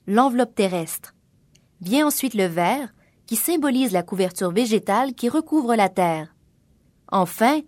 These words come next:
au sommet, apparaîtra l'azur du ciel. Toutes ces couleurs éveillent les sens tout en faisant office de signalisation. Parvenu au niveau trois,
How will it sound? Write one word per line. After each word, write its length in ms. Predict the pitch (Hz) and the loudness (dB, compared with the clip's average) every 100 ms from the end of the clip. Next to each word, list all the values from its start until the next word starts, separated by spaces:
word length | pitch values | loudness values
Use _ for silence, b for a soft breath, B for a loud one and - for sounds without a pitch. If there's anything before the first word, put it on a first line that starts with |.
| _ | _
au 100 | 196 | -4
sommet, 540 | 175 - 220 202 285 294 b b | -2 0 2 2 0 -6 b b
apparaîtra 560 | 226 269 254 262 - 277 | 0 0 0 -2 2 4
l'azur 340 | 294 262 311 | 4 2 0
du 140 | 226 | 0
ciel. 500 | 214 214 190 165 151 - _ _ _ _ _ _ _ - | -2 2 2 2 -4 -12 _ _ _ _ _ _ _ -4
Toutes 180 | 359 381 | -2 2
ces 160 | 311 | 0
couleurs 420 | - 226 214 262 294 | 0 0 4 4 4
éveillent 280 | 196 196 | 2 2
les 100 | 180 | 0
sens 460 | 170 - 180 262 - _ | -2 -2 -2 -2 -4 _
tout 160 | 339 220 | -2 -2
en 80 | |
faisant 340 | 202 190 185 220 | 0 0 0 0
office 320 | 233 339 349 | 0 -2 0
de 80 | 247 | -2
signalisation. 880 | - 247 226 226 202 196 - 175 156 _ _ _ _ _ _ _ _ _ _ _ _ _ _ _ _ _ _ _ _ _ _ - | -2 0 0 2 2 2 0 -4 -6 _ _ _ _ _ _ _ _ _ _ _ _ _ _ _ _ _ _ _ _ _ _ 0
Parvenu 480 | 269 247 233 220 262 | 0 4 2 4 2
au 100 | 202 | 2
niveau 260 | 196 180 | 2 0
trois, 380 | 175 - 196 277 | -2 -2 0 0